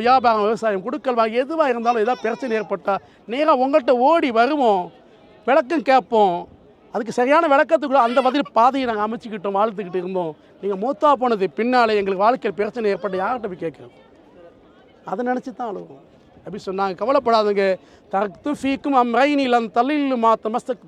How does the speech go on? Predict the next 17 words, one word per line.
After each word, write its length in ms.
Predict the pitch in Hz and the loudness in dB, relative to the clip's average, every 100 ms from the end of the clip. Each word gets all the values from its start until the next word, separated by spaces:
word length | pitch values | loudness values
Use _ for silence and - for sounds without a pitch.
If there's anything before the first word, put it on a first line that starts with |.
| 180 | -8
பிஹிமா 340 | 202 240 214 196 165 _ - - | -4 -2 0 0 -4 _ -20 -8
கிதாபுல்லா 640 | 226 269 262 240 277 277 247 | 2 4 4 2 2 4 4
வ 60 | 220 - | 2 -4
சுன்னத்த 360 | 240 233 220 202 | -4 -4 -2 -2
ரசூல்." 360 | 202 233 202 151 - - 196 | -2 -2 -2 -4 -18 -8 -4
நான் 140 | 196 208 | 0 0
இறந்து 220 | 277 285 | 2 2
போய்விட்டாலும் 520 | 254 254 247 247 240 220 | 2 2 2 2 2 0
கூட 120 | 240 208 | -2 0
இரண்டு 240 | 254 294 269 | 0 0 -2
விஷயத்தை 320 | 220 302 302 269 | -2 -2 -2 -2
உங்களுக்கு 260 | 247 214 220 | -2 0 -2
நான் 100 | 196 | -2
விட்டுட்டு 260 | 180 220 190 | -4 -6 0
போறேன், 300 | 214 202 196 160 - - 185 | 2 2 2 -2 -10 -8 -4
அந்த 120 | 214 208 | 0 2
ரெண்டு 180 | 262 | 2